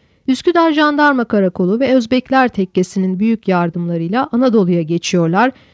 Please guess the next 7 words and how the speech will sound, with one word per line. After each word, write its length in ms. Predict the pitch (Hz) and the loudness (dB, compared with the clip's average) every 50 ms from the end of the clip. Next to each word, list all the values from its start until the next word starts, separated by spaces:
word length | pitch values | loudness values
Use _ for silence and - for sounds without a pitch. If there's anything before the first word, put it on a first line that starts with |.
| _ _ | _ _
çeşitli 440 | - 277 269 - 311 - - 320 311 | 0 0 2 2 -2 -2 0 -2 0
zorluk 440 | 269 277 285 285 285 320 330 - - | 2 2 2 2 2 2 0 0 0
ve 100 | 302 302 | 0 0
zahmetlerden 840 | 262 269 254 247 247 175 208 - - 269 262 262 233 262 262 254 247 | 2 2 0 0 -2 -4 -6 -4 0 0 0 2 2 0 0 0 -2
sonra 360 | - - 190 180 175 202 214 | -2 -2 -2 -2 0 0 0
Ankara'ya 480 | 262 277 269 - 262 226 208 220 247 240 | 0 0 0 0 0 0 0 0 0 0
ulaşıyorlardı. 1000 | - 214 214 208 - - 202 185 175 170 165 160 160 160 156 151 160 151 170 | 0 0 -2 -2 -2 -2 0 0 0 0 0 -2 -4 -4 -6 -6 -6 -8 -8